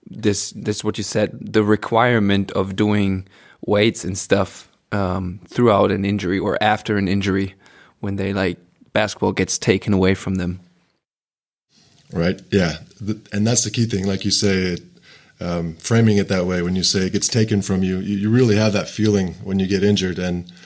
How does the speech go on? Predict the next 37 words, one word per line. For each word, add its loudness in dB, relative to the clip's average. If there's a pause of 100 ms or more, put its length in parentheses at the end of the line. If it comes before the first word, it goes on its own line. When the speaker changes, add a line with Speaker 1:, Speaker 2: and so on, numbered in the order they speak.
(300)
Speaker 2:
and -8
then -4
you, 0
you -4
turn 2
to 2
some, -2 (140)
or -2
at 0
least 2
I 2
did. 0
I, -6
I -10
turned 0
to 0
the -2
weight 2
room, 2 (600)
you -8
know, -2
get -2
some 0
frustrations 0
out 2
some 0
days, 0
go 0
get 0
a -2
pump 0
in 2
if -2
you 0
have -2
to, 0
and 0